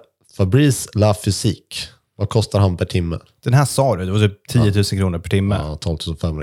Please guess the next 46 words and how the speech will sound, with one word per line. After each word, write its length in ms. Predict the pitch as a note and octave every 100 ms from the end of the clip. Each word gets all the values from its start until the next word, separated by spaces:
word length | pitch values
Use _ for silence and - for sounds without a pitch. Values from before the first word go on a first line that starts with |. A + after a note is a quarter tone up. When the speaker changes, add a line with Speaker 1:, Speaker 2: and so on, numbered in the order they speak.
| F#2+
Speaker 1:
kronor 160 | E2 D#2
Speaker 2:
Ja, 60 |
Speaker 1:
per 60 | -
timme. 220 | E2 - E3+ F#3
Speaker 2:
helt 240 | F#3 B2
löjligt. 360 | A#2 A2 G2+ G2 _ _ F2
Speaker 1:
Ja. 260 | E2 E2 _ _ _
Speaker 2:
Vad 120 | D#3+
gör 240 | F3 G3 B3+
man 180 | -
då? 120 | - - _ -
Speaker 1:
Nej, 220 | F2 F2
alltså, 480 | F2+ F#2+ F#2+ F#2 F2+
han 160 | E2+ F#2+
är 40 |
ju 20 |
inte 140 | B2+ -
bättre 300 | - - -
än 60 | E2+
någon 160 | D#2+
annan 280 | - - E2+
på 40 | D#2 - _ -
Speaker 2:
Nej. 180 | A2+ A2+
Speaker 1:
något 140 | B2
sätt. 300 | G#2 G2+ - _ _ - -
Det 140 | A2+
är 240 | A2 G#2
ju 160 | F#2+ F2+
lite 120 | E2+ F2
någon 80 |
status. 360 | D#2+ - E2 -
Ja, 140 | G2+
han 100 | A2+
har 80 | G#2
gjort 160 | G2+ F#2
ett 40 |
bra 240 | F#2 F#2 F#2
jobb 120 | D#2+
i 40 |
alla 80 | D#2
fall, 160 | D#2+ E2
om 60 |
man 120 | D#2 D#2
kan 120 | D#2+
ta 160 | D#2+
det. 120 | D#2